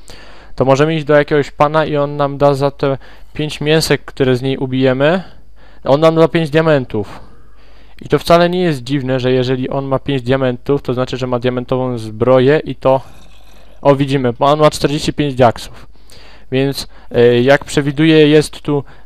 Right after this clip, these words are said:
taka piękna atmosfera, że możemy używać, e, różnego typu cheatów, kodów i tak dalej,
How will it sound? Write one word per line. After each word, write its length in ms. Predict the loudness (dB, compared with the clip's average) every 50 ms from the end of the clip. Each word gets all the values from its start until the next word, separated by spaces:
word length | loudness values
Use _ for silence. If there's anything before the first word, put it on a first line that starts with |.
| -8 0
taka 480 | 2 2 2 2 4 6 6 6 6 4
piękna 420 | 2 0 0 0 0 2 2 2
atmosfera, 640 | 2 2 0 -2 -4 -4 -4 0 2 4 6 6 6
że 100 | 4 2
możemy 400 | 0 0 0 0 0 -2 -2 -4 -4 -4
używać, 580 | -4 -2 -2 0 0 2 0 0 -2 -8 -12 -14 -16 -18 -18 -18 -12 -4
e, 40 | 0 2 4 4 4 4 4 2 2 0
różnego 500 | 0 0 0 0 0 -2 0 0 0 0
typu 360 | 0 0 -2 0 0 -2 -2 0 -2
cheatów, 460 | -4 -4 -4 -2 -4 -4 -4 -4 -10
kodów 540 | -2 2 2 2 4 2 0 -2 -2 -6 -8
i 60 | -2
tak 180 | -2 0 0 2
dalej, 380 | 4 4 4 4 4 0 -2